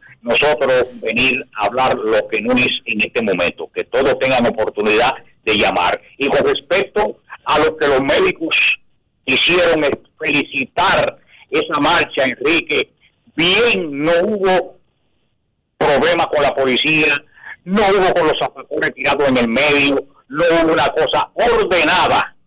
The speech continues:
co-, no como se hacían en tiempos atrás, que tenemos todos los periódicos y todos los archivos y todas las grabaciones cuando los médicos hacían y los maestros hacían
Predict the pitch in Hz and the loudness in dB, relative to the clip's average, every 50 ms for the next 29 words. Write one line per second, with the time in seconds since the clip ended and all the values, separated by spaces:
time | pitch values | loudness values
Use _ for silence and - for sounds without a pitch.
0 | _ _ _ _ - 127 135 139 143 147 - - 143 135 156 190 240 240 - 214 | _ _ _ _ -2 0 2 2 4 2 0 0 -2 -2 0 2 2 2 2 0
1 | 190 175 160 - 165 147 - - - - 170 165 160 147 139 - _ - _ _ | -2 -4 -8 -10 -8 -8 -6 -4 -2 -2 0 -2 -2 -4 -8 -16 _ -20 _ _
2 | _ - _ - 123 123 131 123 123 - 147 165 190 180 180 165 151 - - 143 | _ -14 _ -2 0 0 0 0 -2 -2 -2 0 0 0 0 -2 -2 -2 -2 -4
3 | 135 - - - 143 139 - - 131 - 123 139 151 156 147 - - - - 196 | -6 -4 -2 -2 -2 -2 -2 -6 -10 -6 -2 0 2 2 2 0 -2 -2 0 0
4 | 240 233 226 208 190 185 - - - - 143 135 139 156 175 175 160 160 139 - | 2 2 2 2 2 2 0 -2 -6 -6 -4 -2 0 0 0 0 0 -2 -8 -8
5 | 147 143 135 - 147 156 160 156 147 - 139 131 127 - - - 160 156 143 139 | -8 -8 -6 -2 0 2 2 2 2 2 0 -2 -2 -2 -2 0 0 2 2 2
6 | 143 - - - - _ - 139 131 - 160 170 170 151 147 - 139 135 135 127 | 0 0 -2 -10 -20 _ -4 -4 -2 0 0 2 2 0 0 0 0 2 2 0
7 | - - 151 151 147 143 135 139 - - _ 139 135 127 123 123 120 117 - 110 | 0 0 0 2 2 2 0 -2 -4 -6 _ -8 -6 -2 -2 -2 -2 -2 -2 -2
8 | 143 190 196 160 151 147 - 143 131 - - - _ _ _ _ _ _ _ _ | -2 0 2 0 0 -2 -4 -6 -6 -6 -8 -12 _ _ _ _ _ _ _ _
9 | - - - - - 165 185 180 165 151 147 143 139 139 135 131 127 120 123 131 | -6 -2 -2 -2 0 0 2 2 2 2 2 2 2 2 2 2 0 0 0 0
10 | 135 - - 151 147 - - _ - 120 - - 147 - 143 - | 0 0 -2 -4 -6 -8 -8 _ -16 -16 -6 -2 0 0 0 -2